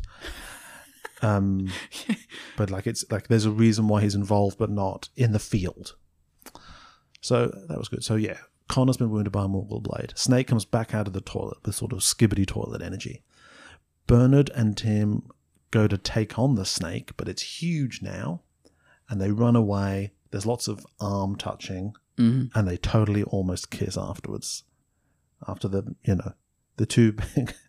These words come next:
Speaker 2: aphrodisiacs are
Speaker 1: <laughs> Near
Speaker 2: death
Speaker 1: death,
Speaker 2: and
Speaker 1: giant
Speaker 2: snake,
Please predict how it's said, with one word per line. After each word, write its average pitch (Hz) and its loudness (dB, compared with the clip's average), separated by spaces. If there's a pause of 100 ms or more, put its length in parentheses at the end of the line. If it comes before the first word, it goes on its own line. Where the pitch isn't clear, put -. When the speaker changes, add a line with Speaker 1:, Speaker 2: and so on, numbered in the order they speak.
(100)
Speaker 2:
aphrodisiacs 95 -8 (440)
are 92 -6 (380)
Speaker 1:
<laughs> 170 -10
Near 107 4
Speaker 2:
death 113 6
Speaker 1:
death, - -18
Speaker 2:
and 101 0
Speaker 1:
giant 95 2
Speaker 2:
snake, - -2